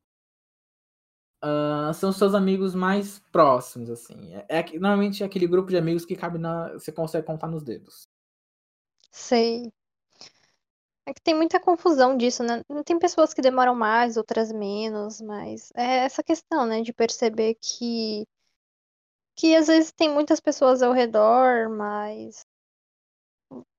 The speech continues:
Speaker 2: é, digamos assim, talvez com uma perda da inocência, né, você passa a, a enxergar as pessoas, assim, às vezes até como,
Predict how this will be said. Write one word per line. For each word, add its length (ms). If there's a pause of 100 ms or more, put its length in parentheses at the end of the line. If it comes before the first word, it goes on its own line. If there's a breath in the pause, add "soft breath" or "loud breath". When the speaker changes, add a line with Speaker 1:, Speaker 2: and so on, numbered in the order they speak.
(320)
Speaker 2:
é, 280
digamos 360
assim, 240
talvez 520 (500)
com 140
uma 160
perda 420
da 100
inocência, 560
né, 120
você 220
passa 540
a, 440 (100)
a 60
enxergar 480
as 100
pessoas, 400
assim, 480 (640)
às 80
vezes 200
até 200
como, 220